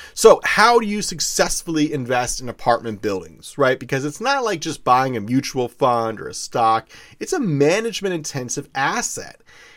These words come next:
It's an asset that you need to hire a management company to manage properly or invest with professionals like a real estate syndicate and team up with them as a passive investor.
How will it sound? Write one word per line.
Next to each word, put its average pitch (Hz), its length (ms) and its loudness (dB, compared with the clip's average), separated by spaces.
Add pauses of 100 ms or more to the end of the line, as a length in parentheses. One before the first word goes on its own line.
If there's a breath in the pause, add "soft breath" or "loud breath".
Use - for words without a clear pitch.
(120 loud breath)
It's - 160 -10
an 196 80 -10
asset 208 420 0
that 156 280 0
you 147 120 -2
need 170 160 -4
to 139 80 -2
hire 208 300 4
a 190 40 2
management 175 400 -2
company 156 300 -2
to 127 80 -4
manage 131 500 -4
properly 143 600 0
or 135 280 -2
invest 123 540 -4
with 139 140 -8
professionals 120 720 -2
like 117 100 -16
a 113 60 -6
real 160 180 -4
estate 165 260 -2
syndicate 117 600 -2 (220 loud breath)
and 117 120 -8
team 151 240 -6
up 139 160 2
with 131 140 -4
them 117 220 -2
as 107 100 -6
a 113 60 -6
passive 120 580 -6
investor. 117 720 -4